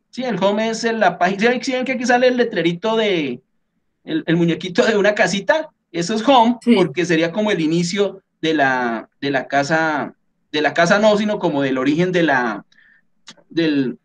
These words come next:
Speaker 1: como el inicio de, como de un proceso. Pues en el caso de nosotros, pues sería el proceso de nuestra vida, pero pues en el caso de las redes sociales,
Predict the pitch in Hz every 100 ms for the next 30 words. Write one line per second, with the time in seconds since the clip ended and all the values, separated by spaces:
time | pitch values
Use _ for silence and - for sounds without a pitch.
0 | _ 175 170 160 175 196 233 233 - 190
1 | 160 165 170 220 285 285 226 160 147 143
2 | 139 175 214 226 165 170 185 190 175 139
3 | 143 180 180 180 180 151 139 135 135 190
4 | 277 123 143 139 139 139 131 156 156 190
5 | 190 156 139 165 185 226 254 196 214